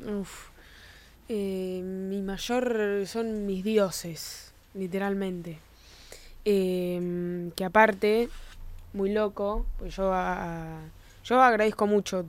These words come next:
eh, también todo mi, mi relación, agradezco mucho. Ahí fue donde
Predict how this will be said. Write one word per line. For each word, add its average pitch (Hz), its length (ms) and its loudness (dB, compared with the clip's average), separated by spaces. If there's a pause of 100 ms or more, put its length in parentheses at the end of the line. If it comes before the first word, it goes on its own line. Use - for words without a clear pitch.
(120)
eh, 170 400 -8
también 185 320 -8
todo 180 280 -6
mi, 170 220 -10
mi 170 260 -10
relación, 175 380 -10
agradezco 180 340 -8
mucho. 196 320 -6 (600)
Ahí 208 320 2
fue 214 220 4
donde 185 720 0